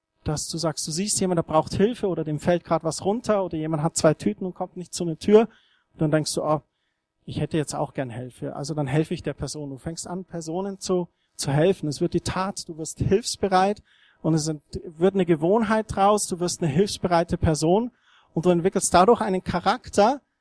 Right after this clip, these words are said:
der einfach hilfsbereit ist, der dienend ist, der liebevoll ist. Und der Aristoteles hat mal gesagt, wir sind das, was wir wiederholt tun.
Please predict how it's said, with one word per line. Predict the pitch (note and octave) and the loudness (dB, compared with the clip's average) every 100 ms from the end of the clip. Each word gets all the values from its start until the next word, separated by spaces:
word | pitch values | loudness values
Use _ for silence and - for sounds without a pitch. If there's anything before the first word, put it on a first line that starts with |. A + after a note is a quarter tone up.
| _ _ _ _ | _ _ _ _
der | E3+ D#3+ | -4 -2
einfach | E3+ G3 | -4 -2
hilfsbereit | - C#4 - F#3 C#3 B2 - | -2 -2 -4 -4 -2 -4 -6
ist, | A2+ - - _ _ _ | -12 -12 -14 _ _ _
der | C#3+ | -4
dienend | C#3 F#3 A#3+ A#3+ A#3 | -2 0 0 0 -2
ist, | A3 G#3+ - - _ _ _ _ _ _ | -4 -4 -8 -12 _ _ _ _ _ _
der | D#3+ | -4
liebevoll | D#3+ G#3 F#3+ - D3 C3 | -2 -2 -4 0 0 0
ist. | C3+ B2+ - - _ _ _ _ _ _ _ _ _ _ _ _ _ _ _ _ _ _ _ _ _ _ _ _ _ _ _ _ _ _ _ _ _ _ _ _ _ | -4 -8 -8 -8 _ _ _ _ _ _ _ _ _ _ _ _ _ _ _ _ _ _ _ _ _ _ _ _ _ _ _ _ _ _ _ _ _ _ _ _ _
Und | D3+ D#3+ - - - _ _ _ _ _ _ _ _ _ - | -2 -2 -4 -12 -12 _ _ _ _ _ _ _ _ _ -6
der | - | -4
Aristoteles | E3 D#3+ - F#3 A#3 A#3+ A3 - | -2 -2 2 4 4 2 0 0
hat | G3 | -2
mal | G3+ F#3+ | 0 -2
gesagt, | F3+ F3 F#3 - | -2 -4 -4 -4
wir | F3 | -4
sind | D#3 D3 - | -2 -4 -2
das, | D3 A#3+ - - - | 0 0 -2 -2 -6
was | D#3+ C#3 | -8 -6
wir | D#3 | -6
wiederholt | D3 C#3+ B2+ D3 D#3 F#3+ - - _ _ - | -6 -4 -4 -2 0 0 -6 -18 _ _ -8
tun. | - E3 B2 | -4 -2 -4